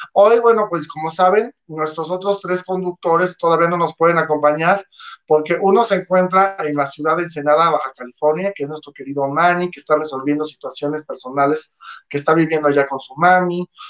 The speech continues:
Nuestra querida Tita Bravo, pues, todavía como que no le agarra muy bien a la tecnología. <laughs> Yo creo que ya no le agarró la tecnología a mi Witsi,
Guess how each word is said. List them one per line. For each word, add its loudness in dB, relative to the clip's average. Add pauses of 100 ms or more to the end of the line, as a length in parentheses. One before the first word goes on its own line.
(100)
Nuestra 0
querida 2
Tita 0
Bravo, 4
pues, -4
todavía 2
como -4
que -4
no 0
le 2
agarra 2
muy -4
bien -6
a 4
la 2
tecnología. 0 (280)
<laughs> 0 (540)
Yo 2
creo 4
que -4
ya 4
no 2
le 2
agarró 2
la -2
tecnología -6
a 0
mi -6
Witsi, -8